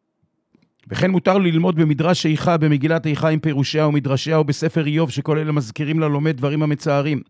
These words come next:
וכן מותר ללמוד בדברי התוכחה והפורענות שבנבואות ירמיהו, אבל צריך להיזהר לדלג על פסוקי הנחמה שבהם. וקוראים באגדות החורבן שבמסכת גיטין. זה מה שנעשה עכשיו.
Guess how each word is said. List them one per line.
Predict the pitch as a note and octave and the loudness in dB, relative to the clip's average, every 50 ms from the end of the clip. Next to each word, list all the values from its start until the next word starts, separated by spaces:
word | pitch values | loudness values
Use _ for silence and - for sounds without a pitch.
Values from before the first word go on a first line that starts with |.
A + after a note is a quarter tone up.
| _ _ _ _ _ _ _ _ _ _ _ _ _ - | _ _ _ _ _ _ _ _ _ _ _ _ _ -12
וכן | - - D3+ F3+ | -4 0 0 2
מותר | F#3 E3 C#3+ F3+ F3 | 2 2 2 2 0
ללמוד | F3 E3+ E3 D#3+ E3+ F3 D3+ | 2 0 0 0 0 0 0
בדברי | D3+ D#3+ D3+ C#3 D3 E3+ | 0 0 0 0 0 0
התוכחה | E3+ E3 - D3 A#2+ C3 B2 E3 D#3+ D#3 | 0 0 -2 -2 -4 -2 0 0 2 2
והפורענות | E3 D#3 - D3 C#3+ D3+ D3+ D#3+ D#3+ | 2 0 0 0 0 2 2 0 0
שבנבואות | - D#3+ C#3+ D3 C#3+ C3+ B2 D3+ E3 E3 - | 0 0 0 2 0 0 0 0 0 0 -2
ירמיהו, | D#3 C#3 C#3+ C#3 C#3 C#3 C3 C3 C#3 E3 G#3 _ _ _ _ _ _ _ _ _ - | -2 -2 0 0 2 2 2 2 2 0 -2 _ _ _ _ _ _ _ _ _ -8
אבל | - G2+ B2 C3+ | -4 -2 -2 0
צריך | - D#3+ D#3 | 0 -2 0
להיזהר | E3+ F3 E3 A#2+ C#3 D3+ D#3+ F3 E3+ | 0 0 0 2 2 2 2 2 2
לדלג | F3+ D3+ D3+ D3+ D#3+ E3+ D#3+ | 0 0 0 0 0 0 -2
על | E3 | -2
פסוקי | D3+ - - D#3 - E3 D#3+ | -4 -2 -4 -4 -2 0 0
הנחמה | D#3+ D#3+ D#3 - D3+ D3 D3+ D3 | 0 0 0 0 0 0 0 0
שבהם. | C3+ - C#3 B2 A#2 G#2 F2+ - _ _ _ _ _ _ _ _ _ _ _ _ _ - | 0 -2 -2 -2 -2 -2 -4 -8 _ _ _ _ _ _ _ _ _ _ _ _ _ -16
וקוראים | F#2 - - C#3 C3+ F3+ G3+ G#3 F#3 | -12 -2 0 2 2 4 2 2 2
באגדות | D#3+ D#3+ D#3 D3 D#3 D3 F3 - F3 | 2 2 2 2 2 0 2 0 0
החורבן | D#3 - D3 D3 C#3+ C3+ F#3 F3+ E3 D#3+ D#3 | -2 0 0 -2 2 2 2 4 4 2 2
שבמסכת | - D#3 C3 C#3 C3 C3 C3 - B2 B2 - B2 | 0 0 0 0 0 0 -2 -2 -4 -4 -4 -4
גיטין. | G2+ G#2 A#2+ - - G2 D#2+ C#2+ _ _ _ _ _ _ _ _ _ _ _ _ _ _ _ _ _ _ _ _ _ _ _ _ _ _ _ _ - | -4 -4 -6 -4 -4 -8 -8 -10 _ _ _ _ _ _ _ _ _ _ _ _ _ _ _ _ _ _ _ _ _ _ _ _ _ _ _ _ -8
זה | - C#3 | -4 0
מה | D#3+ E3+ | 0 0
שנעשה | - E3 E3 E3 D#3+ D3 - - F3 D#3 | 2 2 2 2 2 2 0 2 2 2
עכשיו. | D3 - - D#3 C#3 D3 E3 | 2 0 0 0 2 2 2